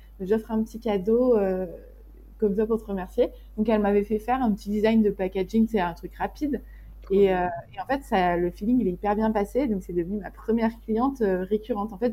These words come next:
Speaker 1: tout de suite, j'ai embrayé, tu sais, sur des forfaits mensuels en me disant, « Bon, je vais t'accompagner sur ta com, euh, »,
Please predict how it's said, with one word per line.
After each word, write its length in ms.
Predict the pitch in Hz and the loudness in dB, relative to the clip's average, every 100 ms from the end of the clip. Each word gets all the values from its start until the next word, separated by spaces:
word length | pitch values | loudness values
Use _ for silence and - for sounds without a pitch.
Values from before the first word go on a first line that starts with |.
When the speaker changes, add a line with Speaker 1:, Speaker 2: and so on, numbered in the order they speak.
| 233 | -4
Speaker 1:
tout 100 | 226 | -6
de 60 | |
suite, 160 | 233 233 | -2 0
j'ai 80 | 208 | 2
embrayé, 280 | 196 202 | 4 2
tu 100 | 220 | 0
sais, 80 | - | -6
sur 120 | 220 | -6
des 120 | 185 190 | -4 -4
forfaits 340 | 202 208 214 | -6 -6 -4
mensuels 400 | 196 196 202 214 | -4 -2 0 2
en 60 | 214 | 0
me 60 | |
disant, « 160 | 165 180 | -4 -10
Bon, 100 | 165 - - - | -12 -14 -20 -20
je 80 | - | -2
vais 80 | 220 | 0
t'accompagner 460 | 214 208 214 214 | 0 -2 0 0
sur 120 | 220 190 | -2 -6
ta 160 | 175 - | -10 -8
com, 400 | - 226 220 220 | -2 0 2 0
euh, », 120 | 190 | -2